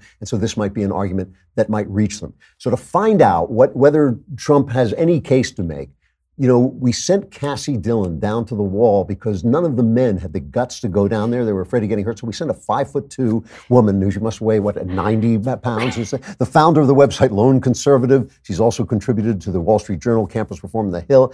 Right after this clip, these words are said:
And she is, of course, our own Cassie Dillon, the staff writer here at the Daily Wire. You made this video that we just watched a little bit of.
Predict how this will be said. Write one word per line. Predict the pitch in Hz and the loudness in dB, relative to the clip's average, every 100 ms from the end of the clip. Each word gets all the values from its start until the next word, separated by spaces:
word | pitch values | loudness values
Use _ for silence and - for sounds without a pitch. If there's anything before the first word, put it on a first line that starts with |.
| - _ _ | -8 _ _
And | 208 202 104 160 | 2 2 2 -2
she | 135 120 | -2 -2
is, | 120 208 104 107 | 2 4 2 -2
of | 104 | -4
course, | 101 92 | -4 -2
our | 104 113 | 0 2
own | 165 208 139 | 6 6 6
Cassie | - 85 - 82 | 2 -6 -8 -14
Dillon, | 82 120 | -8 -4
the | 123 | -4
staff | 98 - 123 104 - | -4 -2 -2 -2 -4
writer | 101 98 98 | -4 -4 -6
here | 98 104 85 | -6 -6 -6
at | - | -8
the | |
Daily | 87 104 101 | -6 -2 -2
Wire. | 98 104 101 85 - _ _ _ _ | 0 0 0 -2 -10 _ _ _ _
You | 127 147 | 4 6
made | 151 226 160 | 8 6 6
this | 160 | 0
video | 110 156 123 80 67 90 135 - _ _ _ | 4 4 4 0 -4 -6 -8 -16 _ _ _
that | - | -4
we | 107 | -4
just | 98 95 87 | -4 -4 -4
watched | 69 64 - - | -6 -6 -12 -10
a | |
little | 90 90 | -8 -6
bit | 71 80 | -6 -8
of. | 67 104 | -8 -12